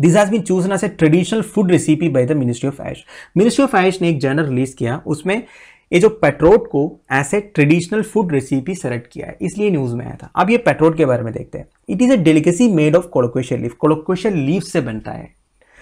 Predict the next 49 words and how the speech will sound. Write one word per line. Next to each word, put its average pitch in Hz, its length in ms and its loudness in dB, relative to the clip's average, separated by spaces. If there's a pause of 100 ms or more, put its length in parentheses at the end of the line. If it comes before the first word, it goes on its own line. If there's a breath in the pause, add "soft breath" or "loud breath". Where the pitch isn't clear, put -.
(380 soft breath)
Traditional 180 380 2 (120)
recipe 185 340 0
is 170 80 -4
highly 160 360 2
popular 165 280 2
in 160 140 2
south 143 300 0
of 156 120 -2
India 143 200 -4 (240)
and 151 140 -2
can 175 200 -4
either 175 220 2
be 220 200 0
served 175 280 2
as - 200 -10
fried 202 340 2
rolls 247 220 4 (160)
with 123 160 -6
chutneys 196 560 0
or 147 100 2
in 139 120 -2
the 127 100 -2
form 123 180 -4
of - 100 -10
a - 140 -14
curry। - 180 -6 (100)
ये 147 60 -6 (160)
करी 139 220 0
के 156 100 -2
रूप 151 180 0
में 147 140 -6
भी 147 140 -2
या 143 60 -2 (160)
फ्राइड 143 300 -2
रोल्स 143 240 -6
के 147 100 -2
रूप 139 160 -2
में 139 120 -4
भी 160 140 -4 (380 loud breath)
सर्व 131 140 0
किया 135 200 0
जाता 127 240 -2
है। 175 60 0
साउथ 170 400 0
इंडिया 143 200 -2
में 135 100 -4
ज़्यादा 117 240 -6
फेमस 131 420 -6
है, 170 140 -6